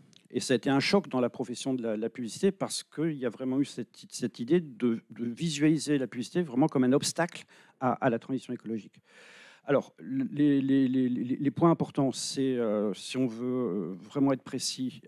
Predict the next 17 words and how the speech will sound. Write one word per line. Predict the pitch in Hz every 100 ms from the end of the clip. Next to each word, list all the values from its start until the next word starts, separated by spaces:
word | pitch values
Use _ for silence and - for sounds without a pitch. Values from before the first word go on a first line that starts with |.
| -
euh, | 101 101 95 101
la | 117
première | 147 147
régulation | 156 139 135 - 135
en |
France, | 123 - 135 110 - -
c'est | 117 113
mille | 123
neuf | 131
cent | - 104
trente-cinq, | - 113 - 202
c'est | - - 113
l'Office | 110 113
central | - 120 - 120
des, | 107 107
des | 104 104
annonces. | 107 143 185